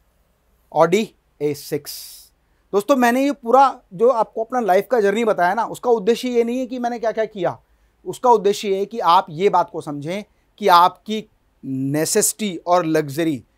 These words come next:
इस बात पर डिपेंड करती है कि आपका standard of living क्या है और आपका इनकम स्टैंडर्ड क्या है। और अगर आप सही तरीके से काम करें, अपने बिजनेस को ग्रो करें, अपने प्रोफेशन को ग्रो करें, अपनी फाइनेंशियल पावर को ग्रो करें,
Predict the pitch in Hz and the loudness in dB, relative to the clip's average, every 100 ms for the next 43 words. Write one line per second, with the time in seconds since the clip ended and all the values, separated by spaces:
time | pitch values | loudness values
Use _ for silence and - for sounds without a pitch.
0 | _ - 160 156 175 180 185 180 170 170 | _ -10 -2 2 2 2 -2 -2 -4 -4
1 | 147 139 180 190 196 165 143 - 180 170 | -8 -8 -6 -6 -4 -4 -6 -6 -8 -8
2 | - 156 151 160 156 147 135 147 147 160 | -6 -4 -2 0 0 -2 -6 -6 -4 -2
3 | 170 160 147 170 143 156 165 160 - 135 | -2 -2 -4 -6 -6 -8 -8 -8 -10 -8
4 | 131 135 127 117 135 117 _ _ _ - | -8 -10 -14 -12 -10 -10 _ _ _ 4
5 | 208 233 226 226 226 208 208 196 196 190 | 6 8 6 4 4 0 0 0 0 -2
6 | 180 180 170 165 165 175 - - _ - | -4 -2 -2 0 0 2 -2 -10 _ 0
7 | 185 208 233 233 180 151 185 - 190 151 | 2 2 2 2 0 -4 -6 -2 -2 0
8 | 165 156 160 170 127 - _ - 170 214 | -2 0 0 0 -4 -10 _ -2 0 0
9 | 220 208 185 190 185 196 185 170 160 147 | 0 -2 -2 -2 -2 -4 -2 -2 -2 -2
10 | 151 165 131 _ _ 175 170 220 226 - | -4 -4 -6 _ _ 0 2 0 -2 -2
11 | 180 185 190 190 180 160 170 160 147 147 | -2 -2 -4 -2 0 0 0 -4 -6 -6
12 | 147 147 165 147 | -6 -4 -4 -6